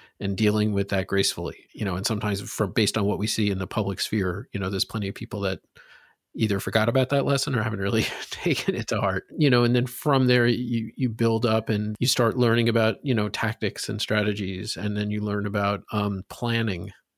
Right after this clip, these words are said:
is another critical thing, you know, when you start getting into some more advanced games is, "Okay, this is, this is the goal. This is what I'm trying to do. What are the steps that I need to do to get there?" And,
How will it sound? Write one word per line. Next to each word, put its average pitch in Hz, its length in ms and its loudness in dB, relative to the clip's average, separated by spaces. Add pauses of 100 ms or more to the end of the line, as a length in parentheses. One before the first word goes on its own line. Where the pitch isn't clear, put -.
(120)
is 104 140 -4
another 98 320 -2
critical 95 580 -2
thing, 98 460 -6
you 107 80 -8
know, 98 100 -2
when 95 140 -4
you 92 60 -4
start 95 240 -4
getting 98 240 -6
into 95 240 -8
some 101 160 -4
more 98 180 -2
advanced 95 400 -4
games 90 320 -10
is, 95 160 -8
"Okay, - 360 -8
this 113 200 -2
is, 110 160 -4
this 120 240 0
is 120 80 -2
the 113 100 -2
goal. 110 540 0
This 110 80 0
is 107 80 -2
what 110 100 0
I'm 104 100 -2
trying 101 200 -2
to 98 60 -4
do. 95 260 -2
What 98 140 -2
are 98 40 -2
the 101 60 -4
steps - 300 -6
that 92 140 -4
I 90 80 -2
need 92 180 -8
to 90 80 -10
do 98 120 -6
to 92 60 -8
get 92 220 -4
there?" 80 320 -2
And, 82 240 -8